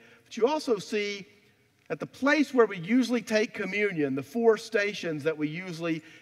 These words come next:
take communion, you see, you see that there are four pedestals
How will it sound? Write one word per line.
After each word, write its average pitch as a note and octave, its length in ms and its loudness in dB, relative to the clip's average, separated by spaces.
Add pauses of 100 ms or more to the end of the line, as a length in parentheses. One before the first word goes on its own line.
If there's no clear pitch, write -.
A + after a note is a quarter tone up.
(100)
take E3+ 240 2
communion, D#3 520 -2
you C#3+ 60 -4
see, - 160 -16
you E3 120 -12
see G3+ 220 -8
that E3 160 -14
there F3+ 200 2
are D#3 180 0 (200)
four A3 460 4
pedestals E3+ 840 2